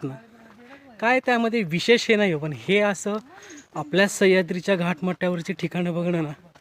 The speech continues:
खरंच हे सुखावह आहे. हे आपलं बजेटमध्येही होतं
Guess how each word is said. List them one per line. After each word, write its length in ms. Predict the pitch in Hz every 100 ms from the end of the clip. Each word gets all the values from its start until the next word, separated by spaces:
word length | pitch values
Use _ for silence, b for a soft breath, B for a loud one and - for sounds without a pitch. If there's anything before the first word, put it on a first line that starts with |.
| B B B 202 B -
खरंच 320 | 202 220 214
हे 180 | 214 190 - - - - -
सुखावह 680 | 196 - 202 214 208 190
आहे. 460 | 226 156 180 - B B B B B B 196
हे 80 |
आपलं 440 | 208 - 196 202 190
बजेटमध्येही 680 | 175 190 208 202 214 208 226
होतं 340 | 214 - 160